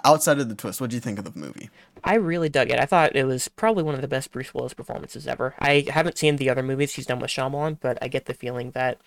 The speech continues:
Speaker 2: other than maybe the first couple Die Hards, it's probably the best work that any director's been able to get out of him, 'cause he's kind of phoned it in most of his career since then. Um, I really liked Haley, Haley Joel Osment in it. I didn't realize he got an Oscar nomination for it. He got a Best Supporting Actor nom.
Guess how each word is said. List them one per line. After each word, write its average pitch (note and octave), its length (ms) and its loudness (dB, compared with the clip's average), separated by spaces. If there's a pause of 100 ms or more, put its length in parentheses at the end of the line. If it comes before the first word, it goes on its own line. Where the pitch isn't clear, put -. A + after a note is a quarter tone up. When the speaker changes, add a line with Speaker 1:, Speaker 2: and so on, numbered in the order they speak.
(180)
Speaker 2:
other C3 180 2
than B2+ 120 0
maybe B2 220 -2
the B2 100 -6
first - 240 -10
couple - 240 -4
Die B2 200 -4
Hards, C3+ 280 -6
it's - 80 -18
probably C3 480 -2 (440)
the B2+ 100 -2
best B2 280 2
work B2 200 -4
that - 100 -4
any B2 160 -2
director's A#2+ 420 -4
been B2+ 140 -6
able G#2+ 140 -8
to G#2 80 -6
get C3 140 -4
out C3+ 140 -4
of C#3 60 -4
him, D3 220 -4 (260)
'cause - 160 -8
he's B2 260 -12
kind C3 160 -10
of B2 80 -8
phoned B2+ 200 -8
it C3 80 -10
in C3 120 -8
most B2+ 200 -10
of A2 80 -12
his - 80 -14
career - 240 -10
since - 240 -12
then. D3 260 -8 (640)
Um, A#2+ 420 -4 (200)
I B2+ 80 -2
really D3+ 260 2
liked D#3+ 200 0
Haley, C#3 240 0 (200)
Haley C#3 220 2
Joel B2 180 -4
Osment B2+ 280 -2
in A#2+ 180 -6
it. A#2+ 180 -6
I B2+ 120 -2
didn't F3+ 260 -4
realize C#3+ 360 -2
he B2+ 260 -10
got B2 240 -2
an B2 100 -8
Oscar C3+ 320 -8
nomination - 420 -10
for - 220 -6
it. - 80 -8
He C#3+ 100 -6
got C#3 140 -2
a B2+ 60 -4
Best C3 160 -6
Supporting B2+ 320 -6
Actor C3 240 -10
nom. - 260 -12